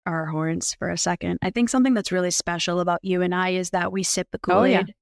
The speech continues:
Speaker 2: Oh, we sip that Kool-Aid
Speaker 1: We
Speaker 2: real good.
Speaker 1: preach what we sow. Is that the correct terminology?
Speaker 2: Practice what we preach.
Speaker 1: We do
Speaker 2: For
Speaker 1: what
Speaker 2: sure.
Speaker 1: we talk about.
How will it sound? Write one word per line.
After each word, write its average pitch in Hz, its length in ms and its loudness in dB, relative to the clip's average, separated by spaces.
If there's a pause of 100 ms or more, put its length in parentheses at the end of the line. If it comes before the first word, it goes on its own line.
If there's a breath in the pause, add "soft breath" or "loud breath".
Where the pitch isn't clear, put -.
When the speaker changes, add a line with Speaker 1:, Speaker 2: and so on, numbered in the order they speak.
Speaker 2:
Oh, 277 280 0
we 254 180 0
sip - 280 -2
that 147 200 2
Kool-Aid 170 380 4
Speaker 1:
We 220 100 2
Speaker 2:
real 202 200 6
good. 143 180 2 (180)
Speaker 1:
preach 226 320 0
what 202 140 0
we 190 120 0
sow. 190 520 0
Is 202 100 -4
that 226 100 -2
the 320 80 -2
correct 311 260 -2
terminology? 214 680 0 (120)
Speaker 2:
Practice - 380 2
what 185 140 4
we - 80 2
preach. - 340 2
Speaker 1:
We 294 160 2
do 220 180 0
Speaker 2:
For 170 120 8
Speaker 1:
what - 80 6
Speaker 2:
sure. 196 80 4
Speaker 1:
we 190 80 2
talk 180 300 -2
about. 160 340 -2